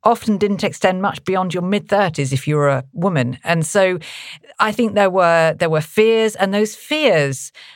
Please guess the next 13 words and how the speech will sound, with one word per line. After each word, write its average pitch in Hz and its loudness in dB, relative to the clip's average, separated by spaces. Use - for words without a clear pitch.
were 202 0
exacerbated, 175 -2
really, 139 2
when 165 -2
Henry 202 0
starts - -2
to 165 -2
look 330 -4
elsewhere, 147 2
or 302 0
rather, 294 2
perhaps 277 -2
continues 180 0